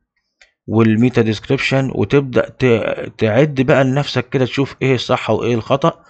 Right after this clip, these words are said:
الحاجات اللي معلم لك عليها علامة صح بالأخضر دي إن هو بيقول لك هي سليمة مفيش فيها مشكلة. دي الروبوت تكست وده سايت ماب بيقول لك إنه سليم، وقبلها الحاجات اللي إحنا شفناها دي كلها بيقول لك إن أنت مستخدم،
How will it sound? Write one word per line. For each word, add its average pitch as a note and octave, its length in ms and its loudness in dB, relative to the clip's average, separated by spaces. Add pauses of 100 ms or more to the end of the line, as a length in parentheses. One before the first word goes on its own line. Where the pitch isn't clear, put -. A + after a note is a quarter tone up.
(400)
الحاجات D#3 340 0
اللي D3 100 2
معلم C3 280 4
لك C#3 120 0
عليها B2+ 160 2
علامة B2 280 2
صح A#2+ 320 -4
بالأخضر A#2+ 440 -2
دي B2 240 -4 (460)
إن A#2+ 120 2
هو C3 120 4
بيقول B2 260 2
لك A#2+ 160 0
هي A2+ 120 2
سليمة A2+ 360 2
مفيش G#2+ 180 -4
فيها A2 120 0
مشكلة. G#2 380 -2
دي A2 340 -2
الروبوت G#2 380 -4
تكست C3 320 -4 (480)
وده G#2+ 220 2
سايت A#2 320 2
ماب A#2 320 2
بيقول G#2+ 200 0
لك A2 120 -2
إنه G#2 140 0
سليم، B2 440 0
وقبلها A2+ 640 0
الحاجات A2 360 -4
اللي A2+ 140 0
إحنا G#2+ 180 -4
شفناها A2 300 -4
دي A2 100 -4
كلها A2+ 420 -2 (560)
بيقول B2 200 4
لك B2 120 0
إن A2+ 180 2
أنت A#2 320 0
مستخدم، G#2 840 0